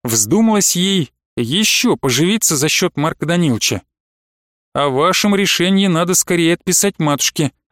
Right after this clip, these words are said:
обратилась она к нему. "Вы как располагаете дочку-то к нам привезти?" "Да уж лето-то пущай её погуляет, пущай поживёт со мной. Ради её и на низ не поеду.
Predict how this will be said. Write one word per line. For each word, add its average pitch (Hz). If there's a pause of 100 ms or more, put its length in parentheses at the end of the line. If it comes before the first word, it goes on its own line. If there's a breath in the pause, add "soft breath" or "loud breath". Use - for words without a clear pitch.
обратилась 156
она 139
к -
нему. 147 (920)
"Вы 170
как 226
располагаете 160
дочку-то 165
к -
нам 151
привезти?" 151 (840)
"Да 117
уж 123
лето-то 156
пущай 143
её 160
погуляет, 139 (220)
пущай 208
поживёт 202
со -
мной. 202 (340)
Ради 160
её 175
и 190
на 175
низ 196
не 143
поеду. 127